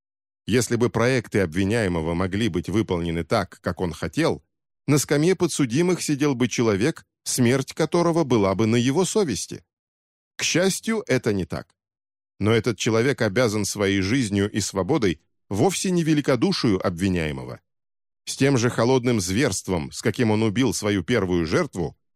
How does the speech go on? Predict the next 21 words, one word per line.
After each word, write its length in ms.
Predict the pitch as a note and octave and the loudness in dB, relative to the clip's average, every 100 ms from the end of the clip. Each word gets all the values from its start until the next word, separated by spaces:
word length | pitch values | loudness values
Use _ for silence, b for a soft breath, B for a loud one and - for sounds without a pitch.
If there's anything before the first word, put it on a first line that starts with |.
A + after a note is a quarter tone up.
| _ | _
он 180 | - D#3+ | 0 2
отправил 480 | D#3+ - - D#3+ D3 | 2 2 2 4 2
бы 140 | B2+ | 2
вторую 560 | B2+ - B2+ D#3+ E3+ D3+ | 0 2 2 4 4 4
на 120 | C#3 | 2
гильотину. 600 | A#2 B2 B2 A#2 A2 C#2+ - _ _ _ _ _ _ | 0 0 0 0 -2 -2 -10 _ _ _ _ _ _
Поэтому 460 | - G#2 A2 A#2 G#2 | 0 2 2 0 0
я 180 | F#2 G2 | 0 0
подчёркиваю, 800 | G2+ F2+ - D#3+ - F#2 D#2+ C2 | -2 -4 0 0 0 -4 -4 -6
что 220 | - A#2+ | -4 -2
он 140 | D3 C#3 | 0 0
убийца 500 | A2 C3 A2+ A#2+ A2 | 0 -2 -2 -2 -2
вдвойне. 640 | F#2 F2+ F#2+ F2+ F#2 C2+ _ _ _ _ _ _ _ - | -4 -2 0 0 -4 -6 _ _ _ _ _ _ _ 0
И 40 | |
если 360 | A2 B2+ - B2+ | 2 2 0 0
его 260 | B2+ C#3 - | 2 2 2
участь 480 | D#3 - E2+ - | -2 0 -6 -4
вызвала 460 | A#2 C3 F#2+ G2+ F#2+ | -2 0 0 0 0
у 120 | A2 | 0
вас 320 | F#2+ F#2 - _ | 0 0 -4 _
сожаление, 800 | - A2 A2 E3+ G#3+ G#2+ C#2+ | -2 0 0 0 0 -2 -4